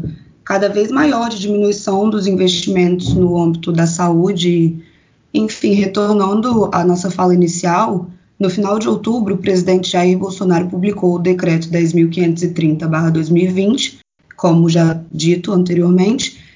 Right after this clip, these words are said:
que dava atribuições ao programa de P P Is para apoiar estados e municípios na estruturação de projetos de unidades de saúde básicas, né, em parceria com a iniciativa privada, incentivando parcerias público-privadas, as P P Ps.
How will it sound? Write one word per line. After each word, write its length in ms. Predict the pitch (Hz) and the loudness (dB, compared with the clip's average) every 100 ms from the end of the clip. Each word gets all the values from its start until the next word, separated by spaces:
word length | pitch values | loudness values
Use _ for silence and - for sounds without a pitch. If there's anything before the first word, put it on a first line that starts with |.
| _ | _
que 120 | - | -6
dava 260 | 214 214 220 | -2 0 -2
atribuições 720 | 220 208 233 247 - 233 240 | -4 -4 -4 -6 -4 -2 -2
ao 100 | 196 | -4
programa 460 | 202 180 180 175 175 | -2 0 2 2 2
de 120 | 175 | 0
P 140 | 180 | 0
P 340 | 180 202 196 208 | 0 0 0 -2
Is 120 | 226 | -6
para 240 | - 214 | -4 -4
apoiar 580 | 214 220 226 196 214 240 - | -2 -2 -2 0 -2 -4 -6
estados 420 | 170 196 220 220 | -6 -4 -2 0
e 40 | |
municípios 640 | 220 226 - - 185 - 202 | 0 0 -2 -2 -4 -2 -2
na 180 | 190 | 0
estruturação 960 | 185 - 214 214 220 214 - 180 196 196 - - - _ | -2 -2 -4 -2 -2 -2 0 0 2 -2 -12 -20 -20 _
de 120 | 175 | -2
projetos 720 | 180 190 185 175 175 180 196 | 0 0 0 2 0 0 -2
de 120 | 175 185 | 0 2
unidades 520 | 185 175 170 170 175 - - | 2 2 0 -4 -10 -12 -4
de 120 | 165 | -2
saúde 300 | 165 175 165 | 0 0 2
básicas, 520 | 202 185 143 - 156 | 0 -2 -4 -8 -4
né, 320 | 156 156 - - _ | 0 0 -4 -14 _
em 40 | 160 | -2
parceria 440 | 165 160 165 165 | 0 -2 0 0
com 120 | 165 | 0
a 60 | 170 | 0
iniciativa 520 | 170 165 175 170 170 | 0 0 -2 0 -2
privada, 520 | 165 208 196 185 208 | 0 -2 0 0 0
incentivando 580 | 220 214 220 202 208 202 | -2 -2 -4 -2 -2 -2
parcerias 760 | 196 190 202 190 196 202 208 - | -2 -6 -4 -2 0 0 -2 -10
público-privadas, 920 | - 190 180 - 220 185 - 160 - | -2 0 0 -2 -2 0 -2 -6 -10
as 120 | 151 | -12
P 140 | - 165 | -6 -4
P 100 | 180 | -2
Ps. 460 | 175 - - - | -4 -6 -10 -18